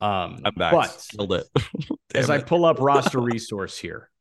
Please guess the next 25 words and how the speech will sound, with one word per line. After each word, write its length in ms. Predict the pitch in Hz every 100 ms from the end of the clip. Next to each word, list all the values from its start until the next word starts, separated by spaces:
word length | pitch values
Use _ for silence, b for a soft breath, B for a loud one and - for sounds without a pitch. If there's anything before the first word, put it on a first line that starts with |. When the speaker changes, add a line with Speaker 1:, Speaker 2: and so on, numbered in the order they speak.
| _ _ _ _ _ _ _ -
Speaker 1:
with 300 | 151 180 175
Trea 220 | 185 175
Turner 320 | 170 160 147
in 60 | 143
the 60 |
fold 320 | 127 139 127
as 120 | 120 101
the 100 | 113
opening 260 | 101 104
day 140 | 101 98
shortstop, 640 | - 101 87 80 87 -
this 160 | 117 120
is 100 | 104
what 140 | 110
the 60 | 107
Saint 200 | 110 98
Louis 180 | 95 90
Cardinals 320 | 85 - -
would 100 | -
look 200 | - -
like. 180 | 69 - _ _ _ _ _ _ _ _
Lars 360 | 110 123 147 135
Nootbaar 440 | 143 139 143 147
in 80 | 135
right, 280 | 117 120